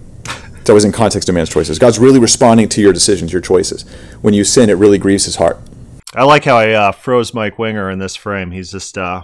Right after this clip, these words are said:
Speaker 2: waiting, he, uh, waiting pensively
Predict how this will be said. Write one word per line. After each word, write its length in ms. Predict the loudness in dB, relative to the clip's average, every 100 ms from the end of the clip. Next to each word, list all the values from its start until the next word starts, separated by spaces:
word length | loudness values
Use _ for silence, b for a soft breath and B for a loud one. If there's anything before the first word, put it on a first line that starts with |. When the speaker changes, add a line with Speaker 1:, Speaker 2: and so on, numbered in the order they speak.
| -10
Speaker 2:
waiting, 480 | -6 -6 -8 -14 -16 -18
he, 300 | -16 -14 -12
uh, 140 | -14 -14 b b -8
waiting 260 | -6 -4
pensively 880 | -8 -4 -4 -4 -10 -8 -6 -8 -10